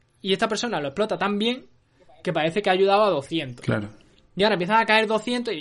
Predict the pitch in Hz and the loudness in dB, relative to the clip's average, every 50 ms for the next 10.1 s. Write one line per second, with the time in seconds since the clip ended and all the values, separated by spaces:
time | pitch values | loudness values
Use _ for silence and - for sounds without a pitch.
0 | 151 196 185 196 196 240 233 208 202 190 170 - - - 202 214 214 233 214 185 | -4 -2 -2 0 0 0 -2 -2 -2 -6 -6 -6 -2 0 0 2 2 0 -2 -2
1 | - 185 180 190 180 196 196 170 139 135 135 156 160 180 190 196 190 185 170 185 | -4 -4 -4 -4 -6 -8 -8 -6 -8 -8 -8 -4 -4 -2 -2 -2 -2 -4 -4 -4
2 | 180 170 170 - 220 220 202 208 202 202 180 151 131 131 151 165 175 175 180 180 | -4 -4 -6 -6 -8 -6 -4 -4 -4 -4 -4 -6 -6 -6 -6 -6 -6 -6 -6 -8
3 | 170 180 180 175 202 208 196 190 226 - _ _ _ _ - - - - _ _ | -6 -8 -6 -6 -4 -6 -6 -8 -10 -14 _ _ _ _ -20 -20 -20 -20 _ _
4 | - 202 190 185 175 165 156 160 151 143 - 208 214 190 170 147 - - 156 139 | 2 4 4 4 4 2 0 -2 -4 -4 -4 -4 -4 -2 -4 -4 -4 -6 -4 -2
5 | 165 196 190 156 131 127 - - 233 160 139 143 147 147 135 156 135 - 196 202 | 0 0 0 -2 -4 -8 -12 -16 -14 -12 -10 -8 -8 -8 -8 -8 -4 0 0 2
6 | 214 220 208 208 190 208 202 196 202 214 226 226 214 208 233 - - _ - _ | 2 0 -2 -2 -2 -2 -2 0 0 0 0 -2 -4 -6 -8 -8 -14 _ -20 _
7 | _ _ _ _ _ - - - 175 170 170 214 208 214 214 208 208 202 208 208 | _ _ _ _ _ -20 -10 -6 -4 -2 0 2 2 4 4 4 4 4 4 2
8 | 202 196 - - - - 233 220 185 143 127 131 - 156 135 131 131 156 196 190 | 0 0 -2 -8 -6 -4 -4 -4 -2 -4 -6 -8 -8 -8 -6 -6 -6 -6 -6 -6
9 | - 170 170 170 170 202 202 - 208 202 196 190 190 180 170 - 220 220 214 202 | -4 -4 -4 -4 -2 -4 -4 -4 -2 -4 -2 -2 -4 -4 -2 -2 -2 -2 -2 -4
10 | 240 | -6